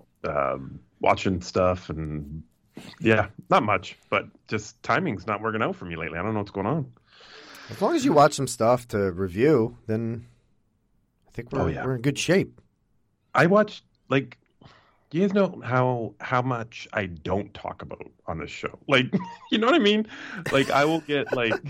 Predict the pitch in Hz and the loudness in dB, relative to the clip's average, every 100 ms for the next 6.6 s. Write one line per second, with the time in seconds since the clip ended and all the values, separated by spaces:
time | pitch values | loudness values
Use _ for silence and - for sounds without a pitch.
0 | - - - - _ - 185 - 196 139 | -10 -12 -18 -18 _ -4 -4 -2 -4 -4
1 | - - - - - - - - - 190 | -8 -20 -20 -16 -16 -16 -20 -20 -8 -8
2 | 185 180 175 165 165 143 101 113 143 139 | -2 -2 -2 -2 0 0 -2 0 0 2
3 | 110 95 113 123 131 107 98 90 98 92 | -2 0 -2 0 -2 -4 -6 -8 -6 -4
4 | 87 - 135 127 185 170 80 - 117 - | -6 -6 -6 -2 -4 -4 -10 -2 -4 -4
5 | - - - 131 123 127 120 123 117 123 | -12 -12 -4 0 4 4 4 2 2 -2
6 | 117 113 107 104 107 - | 0 -2 0 0 -2 -2